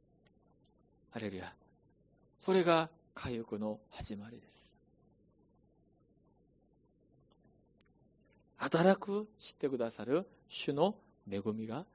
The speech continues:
始まったんです。ハレルヤ。皆さん、自分の考えでは、全く方法がなさそうように見えるんですけども、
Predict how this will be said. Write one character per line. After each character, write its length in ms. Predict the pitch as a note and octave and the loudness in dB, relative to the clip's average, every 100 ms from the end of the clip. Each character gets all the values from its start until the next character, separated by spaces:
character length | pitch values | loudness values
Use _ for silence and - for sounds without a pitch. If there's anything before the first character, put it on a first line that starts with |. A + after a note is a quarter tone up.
| _ - | _ -18
始 240 | - - | -12 -10
ま 120 | G#2+ | -10
っ 40 | F#2 | -12
た 120 | - | -14
ん 80 | A#2+ | -16
で 80 | G2 | -16
す。 160 | - | -12
ハ 80 | - | -4
レ 100 | G#2 | -2
ル 80 | F2+ | -4
ヤ。 140 | F#2 - _ _ _ _ _ _ _ F#5 F#5+ C6 _ G5 _ _ _ _ _ - - - - - - - _ _ _ _ _ _ _ _ _ _ _ _ - | -8 -16 _ _ _ _ _ _ _ _ _ _ _ _ _ _ _ _ _ -20 -20 -20 -20 -20 -20 -20 _ _ _ _ _ _ _ _ _ _ _ _ 0
皆 140 | C3 | 4
さ 120 | C3+ | 6
ん、 40 | B2+ | 4
自 220 | A2+ D3 | 6 6
分 180 | D3+ F3+ | 8 8
の 140 | F#3+ | 6
考 240 | F#3 F#3 G#3 A#3 | 6 -4 0 0
え 60 | |
で 100 | G#3+ | 0
は、 140 | D#3+ D3 - _ _ _ _ _ _ - - - - | -6 -10 -20 _ _ _ _ _ _ -20 -20 -20 -10
全 340 | C3 E3+ - G3+ | -2 4 8 8
く 460 | G3+ G3 F#3+ D3+ - _ - | 10 10 10 6 -2 _ 4
方 180 | A3 | 8
法 220 | A3+ C4 A#3 | 10 10 12
が 260 | A3 F#3 | 10 10
な 180 | C3+ D#3 | 6 4
さ 160 | A3 G#3+ | 4 4
そ 240 | - B3 | 6 6
う 40 | |
よ 80 | B3 | 6
う 60 | F3+ | 4
に 140 | C#3 | 2
見 160 | B2 C#3+ | 4 4
え 60 | |
る 140 | F3+ A#2+ | 4 2
ん 60 | |
で 80 | G#2+ | -8
す 120 | - | -14
け 120 | - G#2+ | -12 -10
ど 100 | A2+ | 6
も、 300 | E3 D#3 | 10 10